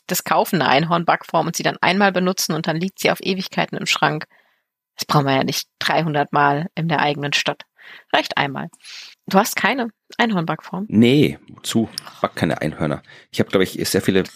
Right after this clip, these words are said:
Speaker 2: Batman-Backformen und Star Wars-Backformen, weil meine, äh, Frau so auf Batman und Star Wars steht. Aber, äh, ich, Einhorn-Backform habe ich bis jetzt noch nicht gebraucht.
Speaker 1: Ja,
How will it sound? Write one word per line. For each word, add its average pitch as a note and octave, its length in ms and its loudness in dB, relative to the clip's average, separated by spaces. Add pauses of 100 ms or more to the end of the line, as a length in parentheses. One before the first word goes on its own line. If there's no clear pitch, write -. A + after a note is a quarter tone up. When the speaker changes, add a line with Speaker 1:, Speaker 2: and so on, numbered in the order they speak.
Speaker 2:
Batman-Backformen G#2 920 0
und - 160 -8
Star G#2+ 300 2
Wars-Backformen, G#2+ 720 -2
weil F2+ 100 -6
meine, E2+ 300 -2 (400)
äh, - 340 -8
Frau - 320 -6
so F2+ 220 -4
auf - 220 -8 (160)
Batman - 280 -6
und C3 100 -4
Star D3 200 2
Wars G2 160 4
steht. - 240 -2 (260)
Aber, G2+ 580 4
äh, - 120 -2
ich, - 340 -6
Einhorn-Backform C3 600 0
habe B2+ 100 -2
ich - 40 -16
bis - 100 -16
jetzt - 100 -8
noch C3 60 -2
nicht G2+ 200 -4
gebraucht. G2 260 -10
Speaker 1:
Ja, - 60 -14